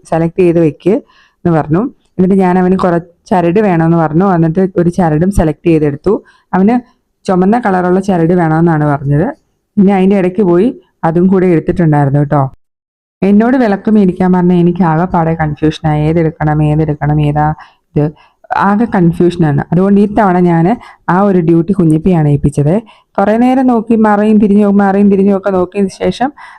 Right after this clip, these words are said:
അവനൊരു രണ്ട് വിളക്ക് സെലക്ട് ചെയ്തു. അതിൽ ഏതേലും എടുക്കാൻ പറഞ്ഞു. അങ്ങനെ ഞാനത് നോക്കിയിട്ട് എനിക്ക് കൂടെ ഒന്ന് ഇഷ്ടപ്പെട്ട ഒരു വിളക്ക് ഞാൻ അത് ഈ രണ്ടെണ്ണത്തിൽ സെലക്ട് ചെയ്തു കേട്ടോ. അപ്പൊ ദാ ഈ ഒരു വിളക്കാണ് ഇന്ന് മേടിച്ചത്.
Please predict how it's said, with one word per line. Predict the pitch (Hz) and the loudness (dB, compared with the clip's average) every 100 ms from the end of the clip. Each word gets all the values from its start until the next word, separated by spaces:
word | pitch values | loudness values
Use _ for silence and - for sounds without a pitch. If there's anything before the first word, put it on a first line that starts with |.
| - | -4
അവനൊരു | 180 185 202 226 | 0 0 2 2
രണ്ട് | 180 170 190 240 | 2 2 2 2
വിളക്ക് | 190 170 196 | 0 -2 -2
സെലക്ട് | 180 160 - | -2 -2 -2
ചെയ്തു. | 180 156 196 285 - _ _ | 0 2 0 -2 -10 _ _
അതിൽ | 180 214 | 0 2
ഏതേലും | 208 185 196 208 | 2 2 2 2
എടുക്കാൻ | 175 165 180 175 | 0 0 0 0
പറഞ്ഞു. | 156 151 180 | 0 0 2
അങ്ങനെ | 165 180 | 2 2
ഞാനത് | 196 175 185 202 196 | 2 2 0 0 0
നോക്കിയിട്ട് | 185 170 190 185 247 - - _ - | 0 0 -2 -2 -4 -6 -14 _ -2
എനിക്ക് | 180 180 - 269 - _ _ _ | 0 0 0 -2 -4 _ _ _
കൂടെ | 226 233 247 | 0 2 0
ഒന്ന് | 185 190 | 2 2
ഇഷ്ടപ്പെട്ട | 190 190 190 196 190 | 0 -2 -4 -4 -2
ഒരു | 202 180 | 0 0
വിളക്ക് | 175 165 214 294 - _ - | 0 -2 -2 -4 -6 _ -4
ഞാൻ | 180 180 | 0 0
അത് | 170 | 2
ഈ | 196 | 0
രണ്ടെണ്ണത്തിൽ | 190 170 170 165 170 208 285 - _ - | 2 2 2 0 0 -2 -2 -10 _ -2
സെലക്ട് | 170 160 - | -2 -2 0
ചെയ്തു | 165 147 | 0 2
കേട്ടോ. | 147 165 135 - _ | 0 -2 -4 -8 _
അപ്പൊ | 180 180 | -4 0
ദാ | 196 | 0
ഈ | 196 196 220 | 2 2 2
ഒരു | 185 | 2
വിളക്കാണ് | 170 160 180 165 | 0 0 0 0
ഇന്ന് | 156 156 | 2 2
മേടിച്ചത്. | 151 147 - 147 | 2 0 -2 0